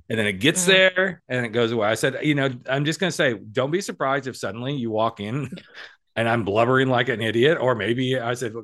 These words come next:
Speaker 1: "God help us that I'm not driving a car and suddenly it breaks down," you know, but,
Speaker 2: <laughs>
Speaker 1: but, um, I think that's the thing, Britt, is that we've been told this isn't cool, so to speak.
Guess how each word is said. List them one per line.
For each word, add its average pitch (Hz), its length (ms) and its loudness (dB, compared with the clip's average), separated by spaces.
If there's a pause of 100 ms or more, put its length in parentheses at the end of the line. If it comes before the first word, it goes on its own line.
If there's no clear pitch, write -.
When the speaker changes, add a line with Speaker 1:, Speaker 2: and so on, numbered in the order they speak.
Speaker 1:
"God 175 260 0
help 170 320 0
us 127 160 -2
that 120 120 -4
I'm 120 140 -2
not 117 160 -4
driving 110 280 -4
a 95 60 -16
car 131 280 0
and 101 100 -4
suddenly 90 300 -8
it 78 140 -16
breaks 78 440 -6
down," 80 360 -2
you 104 100 0
know, 95 200 2
but, 104 280 0 (240)
Speaker 2:
<laughs> - 220 -20
Speaker 1:
but, 131 160 2
um, 107 440 2 (320)
I 131 100 2
think 156 200 -2
that's 147 280 -2
the 135 100 -10
thing, 156 280 -4
Britt, 85 380 -6
is 98 400 -4
that 104 200 -2 (960)
we've 127 180 -2
been 139 140 -2
told 131 300 -4
this 120 180 -6
isn't 113 220 -10
cool, - 400 -8
so - 160 -12
to - 100 -16
speak. - 260 -14